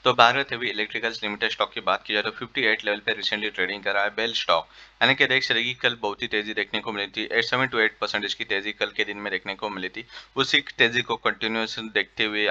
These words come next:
आज हल्की सी तेजी देखने को मिले। तकरीबन फिफ्टी एट लेवल पे ट्रेडिंग कर रहा है स्टॉक, यानी कि देख सकते हो कि पॉइंट सिक्सटी पैसे की तेजी, वन परसेंटेज की तेजी स्टॉक के अंदर देखने को मिले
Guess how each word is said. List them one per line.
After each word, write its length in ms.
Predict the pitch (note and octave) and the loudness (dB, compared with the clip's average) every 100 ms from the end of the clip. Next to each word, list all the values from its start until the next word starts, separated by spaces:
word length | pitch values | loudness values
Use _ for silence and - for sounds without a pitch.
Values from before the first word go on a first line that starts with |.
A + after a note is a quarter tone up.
| - | 4
आज 200 | A#2+ B2 | 2 0
हल्की 280 | C3 B2+ C3 | -8 -6 -2
सी 120 | C#3 | 0
तेजी 260 | A2+ G#2 G#2 | 0 0 -2
देखने 260 | G2 - | -4 -4
को 160 | F#2+ A2+ | -4 -2
मिले। 260 | G2 F2+ B2 | 0 -2 -6
तकरीबन 720 | - - _ C3 B2+ C3+ C3+ | -12 -20 _ 2 4 0 0
फिफ्टी 400 | C3 A2+ B2+ A#2+ | -6 -8 -6 0
एट 220 | G2 G#2+ A2 | 0 2 2
लेवल 180 | A2 G#2+ | 0 0
पे 80 | A2+ | -2
ट्रेडिंग 340 | G2+ F#2 G#2 | 0 0 -2
कर 80 | G2 | 2
रहा 100 | G2 | 2
है 60 | G2+ | 2
स्टॉक, 340 | - G2 A#2 _ - - - _ _ _ _ _ _ _ _ _ _ _ _ _ - | 0 0 0 _ -20 -20 -20 _ _ _ _ _ _ _ _ _ _ _ _ _ -20
यानी 360 | - - A#2+ B2+ | -10 0 2 4
कि 100 | C3+ | 6
देख 220 | B2+ B2 | 4 4
सकते 200 | A#2 A2+ | 0 -2
हो 60 | A2 | -6
कि 100 | A2+ | -6
पॉइंट 300 | - A#2 A#2+ | 0 2 2
सिक्सटी 260 | A2 - | -4 -4
पैसे 260 | A#2+ A2 A2 | 0 0 0
की 120 | A2+ | 0
तेजी, 220 | G#2 G2+ A2+ | 0 0 0
वन 240 | G#2 B2+ | 0 0
परसेंटेज 420 | B2+ A2+ A2 G#2+ | 2 0 2 0
की 100 | - | 0
तेजी 260 | A#2+ G#2 G#2 | 0 0 0
स्टॉक 280 | - G2 - | -2 -2 0
के 60 | G#2+ | 0
अंदर 180 | G2+ G#2+ | 0 -2
देखने 280 | G2+ - G2 | -2 -4 -4
को 160 | A#2+ | -2
मिले 260 | G2 F#2+ | -2 0